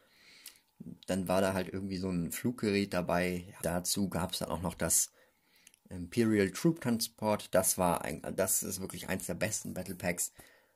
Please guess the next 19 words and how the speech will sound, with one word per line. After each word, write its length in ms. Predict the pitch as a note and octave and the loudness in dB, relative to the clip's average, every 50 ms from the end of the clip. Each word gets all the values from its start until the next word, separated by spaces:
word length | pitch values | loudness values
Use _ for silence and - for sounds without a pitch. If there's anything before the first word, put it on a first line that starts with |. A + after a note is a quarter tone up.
| _ _ _ _ | _ _ _ _
Leider 280 | - G2 F#2+ G#2+ G#2+ G#2 | -2 2 2 4 4 2
mit 140 | G2+ F2+ - | 0 0 -4
Stud-Shootern 680 | - - - A2 - - C3 A#2+ A2 A2+ A2 A2 A2+ | -2 -2 -2 -2 -2 -2 -4 -2 -2 -2 -4 -4 -4
und 120 | - F2+ | -6 -4
leider 220 | F2 E2+ F2+ G2 G2 | -2 -2 0 0 0
mit 180 | F#2 F2+ F2+ | -2 -2 -4
den 240 | G2 F2+ F2 F2+ F2 | -4 -2 -2 -2 -4
Clone 240 | - - G#2+ A2 G#2+ | -2 2 2 2 2
Troopers 380 | - - G2 - F2+ F2+ - - | 0 -4 -8 -6 -6 -6 -6 -4
aus 400 | - F2+ F2 F2 - - - _ - - - - - - - _ _ _ - | -2 -2 -2 -2 -4 -6 -8 _ -20 -20 -20 -20 -20 -20 -20 _ _ _ -14
Star 260 | - - - F2+ F2+ | -10 -4 0 2 4
Wars 200 | F2+ E2 E2 - | 4 2 2 2
Rebels, 420 | D#2 G2 B2 C3 C3+ A2+ A2 - - | 0 0 2 4 4 4 4 2 2
aber 220 | - F2 E2 D#2+ | 2 2 0 0
trotzdem, 560 | - - A2 A2 - - - A2+ G2+ G2+ G2 | 0 2 2 2 2 2 2 2 0 0 0
wir 100 | - - | -4 -4
haben 160 | F2+ F2+ F#2 F2+ | -4 -4 -4 -4
hier 260 | F#2 F#2 F2+ F2+ F2+ _ _ _ _ - - _ | -2 -2 -2 -4 -6 _ _ _ _ -20 -20 _
imperiale 800 | - - F#2+ F2 - G#2 G2 G2 F#2 E2+ G2 G2+ G2+ G2 F#2+ F#2+ | -10 -10 -8 -6 -4 -4 -2 0 2 2 4 4 4 4 2 0